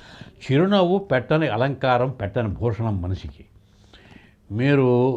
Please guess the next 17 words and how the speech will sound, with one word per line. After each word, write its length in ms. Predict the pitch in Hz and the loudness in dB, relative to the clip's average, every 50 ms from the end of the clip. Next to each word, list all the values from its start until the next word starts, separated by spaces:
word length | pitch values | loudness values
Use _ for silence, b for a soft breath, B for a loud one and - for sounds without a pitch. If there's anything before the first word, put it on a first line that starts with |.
| 104 92 | -4 -4
వెయ్యి 420 | 90 104 117 127 131 135 131 120 | 0 4 4 4 6 4 4 2
రూపాయలు, 520 | 110 113 135 151 151 156 170 170 180 170 151 | 2 2 2 0 2 2 2 2 2 2 0
కోటి 280 | - - 131 131 104 - | -2 -2 -2 -2 -2 -2
రూపాయలు 220 | 127 120 147 165 117 | -4 -2 -2 -2 0
సాధించే 200 | 127 139 131 110 | 0 -2 -2 -2
పని 160 | - 117 117 | -4 -4 -2
ఒక 140 | 113 110 104 | -2 -4 -4
చక్కటి 380 | 104 - 104 - - - 165 | -8 -10 -16 -14 -8 -6 -6
చిరునవ్వు 480 | - - - - 113 139 165 175 175 160 | -6 -6 -6 -6 -4 -2 -2 -2 -2 -2
సాధిస్తుంది, 480 | 113 - 127 127 120 107 107 123 117 113 | -2 -2 -2 -2 -2 -4 -8 -6 -4 -4
ఒక 100 | 104 92 | -4 -4
మంచి 280 | 85 98 117 110 - | -4 -6 -6 -6 -4
మాట 280 | 107 90 87 98 113 120 | -6 -4 -2 -2 -4 -4
సాధిస్తుంది. 640 | 107 - 98 92 82 76 - - - 78 71 71 78 - B B B B B B B B B - | -4 -6 -6 -6 -6 -8 -12 -14 -16 -16 -14 -14 -16 -20 B B B B B B B B B -8
జీవితం 380 | 82 82 104 131 139 135 147 | -4 -2 -2 -2 -2 -4 -4
అనంతం 320 | 123 113 127 135 131 135 131 | -4 -4 -4 -6 -4 -4 -4
అండి, 400 | 123 107 95 85 85 87 87 | -4 -4 -4 -4 -4 -4 -6